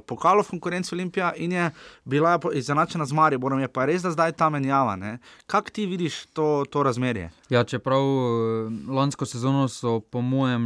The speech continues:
Speaker 2: mnenju dobili predvsem zaradi Pušnikovega, eh, štarta, kjer je naredil to razliko,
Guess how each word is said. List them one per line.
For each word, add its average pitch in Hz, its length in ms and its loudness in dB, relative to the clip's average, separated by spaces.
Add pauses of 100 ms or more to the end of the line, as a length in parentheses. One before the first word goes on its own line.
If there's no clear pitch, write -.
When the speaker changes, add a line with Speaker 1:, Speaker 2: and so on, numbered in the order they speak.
(140)
Speaker 2:
mnenju 127 380 0
dobili 117 560 -2
predvsem 120 420 -2
zaradi 120 340 0
Pušnikovega, 110 800 -2 (420)
eh, 110 120 -2
štarta, 113 640 -2 (600)
kjer 131 180 2
je 127 60 4
naredil 120 300 2
to 131 160 0
razliko, 123 560 0